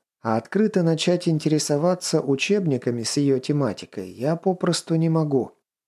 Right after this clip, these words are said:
Если, не дай бог, такая информация просочится –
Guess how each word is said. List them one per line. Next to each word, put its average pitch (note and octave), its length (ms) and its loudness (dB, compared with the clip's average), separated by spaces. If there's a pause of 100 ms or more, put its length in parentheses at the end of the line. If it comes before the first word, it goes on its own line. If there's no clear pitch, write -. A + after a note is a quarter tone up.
(220)
Если, A2 500 0
не B2 180 0
дай A#2+ 220 2
бог, A#2 360 0
такая A#2 340 -2
информация A#2 720 -4
просочится – A2 880 -4